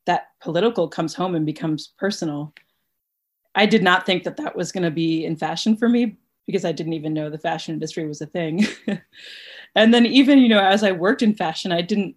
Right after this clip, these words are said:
always see it as a site of activism or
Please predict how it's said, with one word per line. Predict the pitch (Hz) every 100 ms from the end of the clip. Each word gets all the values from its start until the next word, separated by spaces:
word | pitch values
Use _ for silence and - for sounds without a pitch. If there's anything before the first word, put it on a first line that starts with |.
| _
always | 180 202 226 208 208
see | - 202
it | 190 -
as | 180 175 175 - - _ _ _ _ _ _ _ _
a | 165 160 165
site | - - 175 175 - _ _
of | 180 160 160 151 _ _ _ _ _ _ _ _ _ _
activism | 185 185 196 180 175 175 170 170 -
or | 160 156 156 156 156